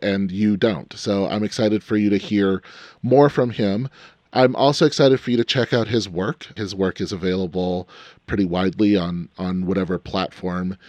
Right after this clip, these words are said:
you get your books from. I'm not gonna plug any particular platform,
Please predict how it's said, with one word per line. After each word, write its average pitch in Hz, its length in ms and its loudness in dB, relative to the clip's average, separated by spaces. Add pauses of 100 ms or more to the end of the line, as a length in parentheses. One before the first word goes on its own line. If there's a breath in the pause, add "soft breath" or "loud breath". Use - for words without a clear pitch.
(180 soft breath)
you 98 200 2
get 95 220 0
your 95 160 -2
books 92 320 -4
from. 98 560 -6
I'm 104 100 -6
not 92 200 -2
gonna 92 160 -4
plug 90 440 -4
any 95 220 -4
particular 92 500 -6
platform, 90 640 -8